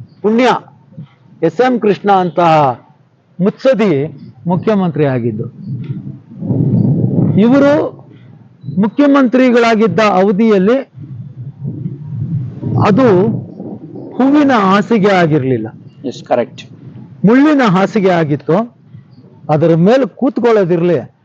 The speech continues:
Speaker 1: ಯೋಚನೆ ಮಾಡಕ್ಕೂ ಕೂಡ ಇನ್ನೂರ ಇಪ್ಪತ್ನಾಲ್ಕು ಜನ
Speaker 2: ಭಯ ಪಡ್ತಾ ಇದ್ರು.
Speaker 1: ಭಯ ಪಡ್ತಾ ಇದ್ರು.
Speaker 2: ಹೌದು.
Speaker 1: ಇದಕ್ಕೆ ಕಾರಣ ಇಷ್ಟೇ, ಅವರು ಮುಖ್ಯಮಂತ್ರಿಗಳಾಗಿದ್ದ ಅವಧಿಯಲ್ಲಿ ಜಗತ್ತನ್ನೇ ತಲ್ಲಣಗೊಳಿಸಿದಂತಹ ಒಂದು ಘಟನೆ
Speaker 2: ಹ್ಮ್.
Speaker 1: ಈ ರಾಜ್ಯದಲ್ಲಿ ನಡೆದೋಯ್ತು.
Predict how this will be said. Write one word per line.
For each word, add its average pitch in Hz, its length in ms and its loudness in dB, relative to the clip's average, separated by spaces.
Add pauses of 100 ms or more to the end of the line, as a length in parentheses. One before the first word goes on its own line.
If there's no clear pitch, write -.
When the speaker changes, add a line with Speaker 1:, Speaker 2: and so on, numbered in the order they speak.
(240)
Speaker 1:
ಯೋಚನೆ 262 420 2
ಮಾಡಕ್ಕೂ 226 480 0
ಕೂಡ 208 180 0 (360)
ಇನ್ನೂರ 196 340 0
ಇಪ್ಪತ್ನಾಲ್ಕು 180 680 0
ಜನ 175 140 0 (1500)
Speaker 2:
ಭಯ 160 200 4
ಪಡ್ತಾ 165 220 0
ಇದ್ರು. 139 220 0
Speaker 1:
ಭಯ 214 260 2
ಪಡ್ತಾ 202 260 0
ಇದ್ರು. 127 340 -6 (300)
Speaker 2:
ಹೌದು. 123 200 -4 (180)
Speaker 1:
ಇದಕ್ಕೆ 202 340 2
ಕಾರಣ 226 360 2
ಇಷ್ಟೇ, 180 340 0 (1120)
ಅವರು 277 300 2
ಮುಖ್ಯಮಂತ್ರಿಗಳಾಗಿದ್ದ 202 1000 0
ಅವಧಿಯಲ್ಲಿ 160 640 0 (520)
ಜಗತ್ತನ್ನೇ 233 680 2
ತಲ್ಲಣಗೊಳಿಸಿದಂತಹ 190 1200 0
ಒಂದು 151 400 -2
ಘಟನೆ 170 360 0
Speaker 2:
ಹ್ಮ್. 139 640 -2
Speaker 1:
ಈ 170 100 4
ರಾಜ್ಯದಲ್ಲಿ 170 540 0
ನಡೆದೋಯ್ತು. 143 480 -2